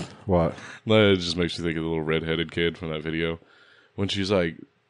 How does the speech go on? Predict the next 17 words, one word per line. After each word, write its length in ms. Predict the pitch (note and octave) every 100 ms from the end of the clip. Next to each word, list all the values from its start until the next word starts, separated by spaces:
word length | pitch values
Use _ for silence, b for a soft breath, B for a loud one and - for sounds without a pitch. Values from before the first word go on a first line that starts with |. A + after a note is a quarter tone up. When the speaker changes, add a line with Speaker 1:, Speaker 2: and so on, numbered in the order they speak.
| -
Speaker 2:
the 140 | F#2+
girl, 240 | D#2+ F2+
lady's 320 | E2+ F2 F2 E2+
interviewing 320 | F2 F2 G2+
him, 60 | A2+
he's 120 | A#2+
like, 160 | A2 -
"Apparently, 680 | - D#4+ E4 D#4 D4+ C#4+ C4+ - b b b b b
I've 80 | F#3
never 320 | A#3 D4 D4+
been 140 | C4+
on 120 | B3+ A#3
the 60 |
news 280 | G#3 G#3 F3+
before. 640 | D#3+ E3 E3+ E3+ E3 D#3+ - b b b -
Apparently, 680 | C3+ - - F#3 F#3 E3+
my 60 | D#3+